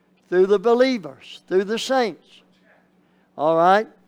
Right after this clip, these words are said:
In First Corinthians chapter one, and we're gonna begin in verse one and go through at least verse nine. And so we're saying here that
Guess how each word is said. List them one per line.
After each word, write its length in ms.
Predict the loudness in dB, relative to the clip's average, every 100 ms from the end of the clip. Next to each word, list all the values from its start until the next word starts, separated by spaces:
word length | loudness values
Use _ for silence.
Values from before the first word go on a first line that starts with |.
| _ -10
In 280 | -4 -4 -4
First 360 | 0 0 0
Corinthians 600 | -4 -4 -2 -4 -8 -8 -12
chapter 480 | -2 0 0 -2
one, 540 | -6 -2 0 0 -2 -8 _ _ _ _ _ _
and 120 | -8
we're 120 | -6 -4
gonna 280 | -4 -4
begin 480 | -4 -6 0 0 0
in 180 | -2 -6
verse 380 | -2 -2 -2 -8
one 360 | -6 -4 -4
and 160 | -6 -6
go 160 | -4 -4
through 340 | -6 -4 -4
at 180 | -4 -4
least 360 | -4 -4 -6
verse 400 | -4 -2 -2 -8
nine. 440 | -4 0 0 -2 -8 _ _ _ _ _ _ _ _ _ _ -4
And 180 | -4 -2
so 240 | 2 4
we're 240 | 4 2
saying 540 | 0 2 2 4 2 0
here 400 | -2 -2 -2 0
that 380 | 2 2 0